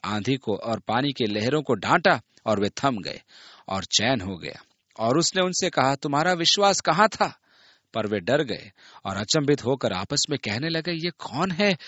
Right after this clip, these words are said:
जो आंधी और पानी को भी आज्ञा देता है और वे उसकी मानते हैं?'" यहाँ ध्यान देने योग्य बात यह है कि यीशु उनके विश्वास की घटी के कारण उन्हें झिड़कता है। जब उनकी नाव संकट में थी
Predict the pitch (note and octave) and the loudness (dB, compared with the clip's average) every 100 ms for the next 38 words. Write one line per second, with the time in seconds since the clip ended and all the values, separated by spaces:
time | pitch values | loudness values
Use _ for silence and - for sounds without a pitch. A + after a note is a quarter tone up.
0 | - - A#2 - G#2 B2+ D3 C#3+ A#2 - | -18 -10 -10 -6 -4 -2 0 0 0 -4
1 | B2+ D3+ D3 B2 B2+ A2+ A#2 B2+ G#2+ A2+ | -4 -2 -2 -2 0 0 0 0 0 -2
2 | - D3+ D3 D3 G#2+ G#2 A2+ - G#2+ F#2+ | 0 -2 0 -4 -4 -2 -2 -4 -6 -8
3 | E2+ G2 G#2 A#2 F#2 F2 _ _ _ _ | -8 -10 -8 -8 -8 -14 _ _ _ _
4 | _ _ _ _ _ _ F#3 F3 F#3 A#2 | _ _ _ _ _ _ 0 2 0 0
5 | D3+ F#3+ G3+ C#3+ C#3+ C#3 B2+ C3 A2 F#2 | 2 2 2 0 2 2 0 0 -2 0
6 | G#2+ A2 E3 F3 F#2 C3+ - - - - | 0 0 -2 -2 -2 -10 -16 -20 -20 -6
7 | E3+ C#3+ G#3+ - C4 G3 E3 D3+ A#2+ A#2+ | -4 0 4 4 2 -2 -4 -4 -2 -2
8 | - D#3 F#3 F3+ - B2 G2 A#2+ D#3+ B2+ | 2 4 6 4 -2 -8 -8 -8 -6 -6
9 | - G#2 B2+ D3 C#3 A#2 G2+ A2+ C3 - | -2 0 0 -2 -6 -8 -4 0 0 -2
10 | - - - _ _ _ _ _ _ _ | -8 -10 -20 _ _ _ _ _ _ _
11 | _ - G#2+ B2+ B2 G#2 G#2 C#3+ C#3+ C3 | _ -4 -2 -2 -2 -4 2 2 4 0
12 | G#2+ C#3+ C#3 F3 - F#3 | 0 -2 0 -2 -2 -4